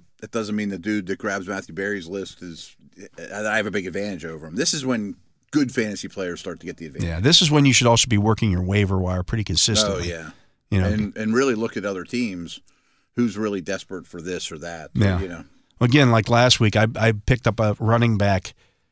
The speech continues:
Speaker 2: even though I didn't really need one, to block the guy I was playing
Speaker 1: Mm-hmm.
Speaker 2: from picking up a running back 'cause I knew he did need one.
Speaker 1: I've seen, I've noticed
Speaker 2: And
Speaker 1: a
Speaker 2: it's
Speaker 1: lot
Speaker 2: a
Speaker 1: of
Speaker 2: good
Speaker 1: that
Speaker 2: thing
Speaker 1: this
Speaker 2: that
Speaker 1: week,
Speaker 2: I
Speaker 1: by the
Speaker 2: did
Speaker 1: way. Yeah, yeah,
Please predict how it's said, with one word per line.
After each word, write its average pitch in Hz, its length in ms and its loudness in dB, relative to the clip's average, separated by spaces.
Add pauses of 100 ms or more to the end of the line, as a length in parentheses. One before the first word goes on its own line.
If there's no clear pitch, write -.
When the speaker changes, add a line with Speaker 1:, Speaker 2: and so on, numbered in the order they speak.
(320)
Speaker 2:
even 123 200 6
though 117 60 6
I 110 80 6
didn't 120 240 2
really 113 240 4
need 107 320 2
one, 98 360 2
to 117 80 0
block 104 460 0
the 110 80 -2
guy 104 280 2
I 101 80 0
was 95 180 -2
playing 104 560 0 (100)
Speaker 1:
Mm-hmm. 120 340 0 (280)
Speaker 2:
from 117 160 2
picking 117 300 4
up 98 80 2
a 113 40 2
running 107 260 4
back 104 120 2
'cause 110 140 2
I 110 80 4
knew 120 160 4
he 113 180 4
did 131 220 4
need 101 200 2
one. 80 260 -8 (100)
Speaker 1:
I've - 80 -20
seen, 104 260 -4
I've 92 80 -6
noticed 123 160 2
Speaker 2:
And 135 60 8
Speaker 1:
a - 20 10
Speaker 2:
it's 135 120 8
Speaker 1:
lot - 20 8
Speaker 2:
a - 20 6
Speaker 1:
of 131 60 0
Speaker 2:
good 185 100 10
Speaker 1:
that - 60 -4
Speaker 2:
thing 180 180 8
Speaker 1:
this 160 80 8
Speaker 2:
that 139 80 10
Speaker 1:
week, 123 80 6
Speaker 2:
I 117 40 2
Speaker 1:
by - 60 2
the - 80 8
Speaker 2:
did 113 220 4
Speaker 1:
way. 98 120 4 (220)
Yeah, 120 220 2
yeah, 107 120 0